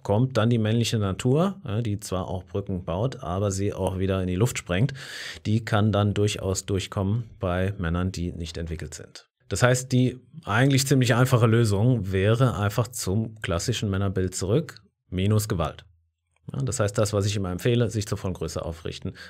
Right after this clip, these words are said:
Ein positiver, schamloser Mistkerl werden, der überhaupt kein Bedürfnis nach Gewalt hat, weil er seine Selbstbewusstseinsdinger auf der Kette hat.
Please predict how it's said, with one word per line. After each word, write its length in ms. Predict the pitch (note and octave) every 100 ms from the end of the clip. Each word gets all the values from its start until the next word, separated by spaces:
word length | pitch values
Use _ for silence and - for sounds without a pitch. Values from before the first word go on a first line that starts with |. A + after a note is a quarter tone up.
| -
Ein 60 | G2+
positiver, 580 | A2+ G#2 G#2+ G2+ G2+
schamloser 460 | G#2 F#2 F2 E2+ E2+
Mistkerl 640 | F2 F2+ - - F2 F2 D#2+
werden, 320 | E2 F2+ F2+
der 240 | E2+ F#2
überhaupt 400 | G2 G2 A2 -
kein 220 | - G#2
Bedürfnis 440 | G#2 G#2 G2+ G2+ -
nach 300 | D#2+ E2 -
Gewalt 420 | F2 D2 E2+ E2
hat, 180 | G#2 G#2
weil 120 | E2+
er 80 | G2+
seine 480 | F2 F#2 G#2 A2 G#2+ - - -
Selbstbewusstseinsdinger 1400 | - G#2 C#3 - B2+ G#2 A2 - G#2+ A#2 - - G#2+ A#2+
auf 180 | F2+ G#2+
der 120 | A#2+
Kette 340 | A2 C3+ C3 D#2+
hat. 200 | C2+